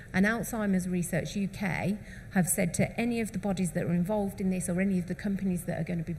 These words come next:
providing support that they should ensure that there are both females and males in their research and clinical trials. And actually the data from that is, uh, disaggregated into sex as well. So we can see what the differences might be, and then that helps us educate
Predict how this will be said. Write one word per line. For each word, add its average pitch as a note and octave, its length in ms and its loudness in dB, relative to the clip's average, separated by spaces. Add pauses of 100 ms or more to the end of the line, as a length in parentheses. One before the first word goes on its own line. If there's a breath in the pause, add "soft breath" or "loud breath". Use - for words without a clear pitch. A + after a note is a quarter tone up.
providing G#3 420 0
support D3+ 720 0 (340 loud breath)
that - 160 0
they F#3 180 4
should F#3 140 0
ensure F#3 480 0
that E3 220 -4
there E3 100 2
are E3 220 0
both E3 120 0 (120)
females F3 440 0
and F#3+ 280 4
males G#3 480 0
in F#3+ 120 6
their F3 140 2
research F3 460 -2
and E3+ 120 0
clinical F#3+ 380 0
trials. D3+ 500 2 (360 loud breath)
And F3+ 100 6
actually F3+ 320 2
the E3 140 2
data F#3 420 0
from F#3 380 2
that D#3+ 280 0 (320 loud breath)
is, D#3+ 300 2
uh, C#3 320 0 (160)
disaggregated D3+ 760 2 (120)
into D#3 320 2
sex - 380 -6
as D3 180 -2
well. C#3 240 -2 (180 loud breath)
So - 140 2
we F#3 140 6
can F3+ 240 4
see D#3+ 280 2
what D3+ 200 2
the E3 80 4
differences D#3 560 0
might E3+ 260 4
be, F#3 180 2 (240 loud breath)
and E3 160 4
then D3+ 120 6
that D3 140 2
helps D#3+ 360 0
us D#3+ 140 0
educate D#3 500 -2